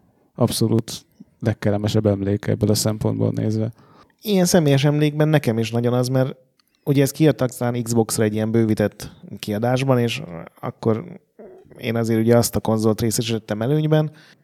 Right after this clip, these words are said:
Speaker 2: és megjött, és kipróbáltam, és nagyon nem tetszett az irányítástól, így a falnak mentem, hogy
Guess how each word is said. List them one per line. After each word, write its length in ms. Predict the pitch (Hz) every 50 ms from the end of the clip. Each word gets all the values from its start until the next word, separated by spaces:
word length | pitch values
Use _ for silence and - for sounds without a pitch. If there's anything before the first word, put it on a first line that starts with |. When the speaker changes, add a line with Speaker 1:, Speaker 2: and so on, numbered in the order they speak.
| _ _
Speaker 2:
és 160 | - 123 -
megjött, 400 | 143 160 180 190 196 175 135 -
és 80 | 120 -
kipróbáltam, 680 | - 170 170 - 180 156 147 143 135 135 127 - 135 131
és 260 | 131 131 127 123 - - - - _ _ _ _ - _ _ - - - - - - - _ _
nagyon 360 | - 143 147 147 139 131 123
nem 140 | 120 117 110
tetszett 320 | 104 117 104 - 120 107 123
az 100 | 120 123
irányítástól, 760 | 139 131 120 110 110 104 98 113 110 110 104 - - 110 110
így 100 | 110 110
a 60 | 107
falnak 500 | - - 113 107 104 107 101 95 92 -
mentem, 460 | - 101 98 98 98 - 107 101 101
hogy 180 | 95 104 107